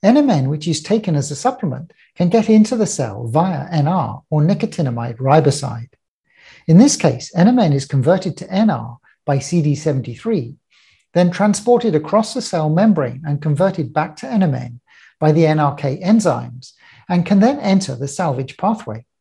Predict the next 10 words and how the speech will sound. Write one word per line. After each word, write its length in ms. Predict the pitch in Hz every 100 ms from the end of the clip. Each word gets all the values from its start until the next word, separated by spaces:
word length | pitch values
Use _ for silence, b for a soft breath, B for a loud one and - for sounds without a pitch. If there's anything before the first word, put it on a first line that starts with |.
| _ _ _ _ _ _ _ _ b b b
The 60 | 208
step 260 | - 277 277
that 240 | 208 208
controls 580 | 202 190 233 208 127 - -
how 220 | 185 214
fast 480 | 214 208 190 - -
the 80 |
salvage 480 | 143 165 170 156 -
pathway 380 | - 151 - 135
works, 640 | 139 220 - - - -